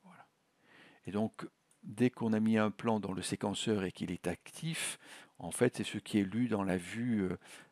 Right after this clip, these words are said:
euh, perspective avec la caméra, et donc là, voilà, on relie le premier plan,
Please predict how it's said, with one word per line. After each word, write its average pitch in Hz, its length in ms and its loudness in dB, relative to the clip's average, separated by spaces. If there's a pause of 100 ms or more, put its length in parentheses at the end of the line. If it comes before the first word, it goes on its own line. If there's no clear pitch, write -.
(120)
euh, - 120 -2
perspective - 680 -2
avec 92 200 0
la 87 80 -4
caméra, 85 400 2
et 120 60 2
donc 95 260 -4
là, 101 320 2 (260)
voilà, 80 160 -4
on 80 120 -6
relie 101 400 2
le 110 100 0
premier 90 340 0
plan, 98 320 -2